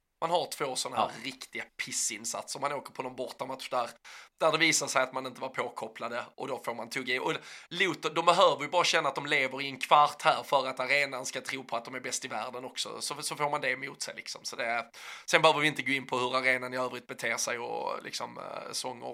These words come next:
Speaker 1: och annat skit. Det, det är liksom en, en sak för sig. Och ska jag börja kommentera deras, eh, deras statement efteråt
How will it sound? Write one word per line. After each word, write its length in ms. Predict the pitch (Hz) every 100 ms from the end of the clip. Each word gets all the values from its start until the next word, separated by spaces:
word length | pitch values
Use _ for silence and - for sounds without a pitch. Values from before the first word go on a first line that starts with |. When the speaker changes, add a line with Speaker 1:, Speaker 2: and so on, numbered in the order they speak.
| 117
Speaker 1:
och 120 | 123
annat 220 | 139 -
skit. 260 | - - -
Det, 220 | 120 127 123
det 120 | 120
är 40 |
liksom 260 | 117 - 117
en, 140 | 127 120 - - - - -
en 160 | - 175
sak 280 | 190 170 -
för 60 |
sig. 240 | 165 160 143
Och 60 |
ska 100 | 139
jag 60 | 143
börja 140 | 143 143
kommentera 500 | 147 143 151 135 131
deras, 280 | 135 135
eh, 400 | 139 139 135 135 123 - _
deras 240 | 147 - - -
statement 760 | - - 170 131 - 139 143 -
efteråt 480 | 131 - 123 131